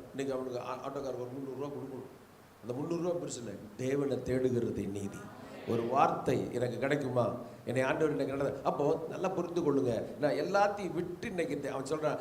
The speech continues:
"நாங்க எல்லாவற்றையும் விட்டு வந்தோமே, எங்களுக்கு என்ன கொடுப்பீங்கன்னு?" கேட்டார் பேதுரு. அல்லேலூயா. நிறைய கேட்டாங்க, "எல்லாம் விட்டுட்டு வந்தோமே." அப்போ இந்த நேரத்துல நான் தேவ சமூகத்துல இருக்கிறேன், அது நீதியின் கணக்கில் எழுதப்படுகிறது.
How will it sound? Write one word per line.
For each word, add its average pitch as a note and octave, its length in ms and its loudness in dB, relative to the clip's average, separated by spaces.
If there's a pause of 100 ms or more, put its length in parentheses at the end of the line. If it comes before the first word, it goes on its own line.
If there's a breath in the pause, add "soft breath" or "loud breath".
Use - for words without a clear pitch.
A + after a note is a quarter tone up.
(100)
"நாங்க D3 180 2
எல்லாவற்றையும் F#3+ 640 2
விட்டு F3 320 -4
வந்தோமே, D#3 680 2 (140)
எங்களுக்கு C3 300 -4
என்ன D#3 200 2
கொடுப்பீங்கன்னு?" C3+ 540 -2
கேட்டார் G2+ 380 -4
பேதுரு. G2 320 -2 (100)
அல்லேலூயா. D3+ 600 4 (400 loud breath)
நிறைய E3 280 4
கேட்டாங்க, C#3+ 160 2
"எல்லாம் F#3 200 4
விட்டுட்டு F3 320 0
வந்தோமே." D#3 540 4
அப்போ D#3+ 280 2
இந்த C#3+ 260 0
நேரத்துல F#3 540 4
நான் C3+ 140 2
தேவ F#3+ 220 2 (140)
சமூகத்துல F3+ 440 2
இருக்கிறேன், C3+ 400 2 (160 loud breath)
அது A2 220 0
நீதியின் C3+ 540 4
கணக்கில் C3 680 4
எழுதப்படுகிறது. G#2 880 0